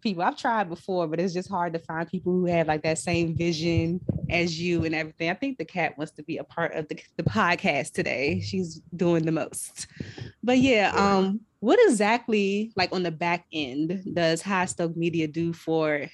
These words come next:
Speaker 1: its clients primarily?
Speaker 2: Oh, okay, great question, great question. So,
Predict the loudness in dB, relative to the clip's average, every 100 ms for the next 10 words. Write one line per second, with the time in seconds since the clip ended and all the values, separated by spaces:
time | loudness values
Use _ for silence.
0 | -8 -8 -6 -6 -6 -8 -14 -20 -20 -20
1 | -10 -4 -2 -2 -2 -2 -4 -6 -16 _
2 | _ _ -14 -4 -2 0 2 0 0 -2
3 | -2 -4 -4 -4 -4 -4 -6 0 2 2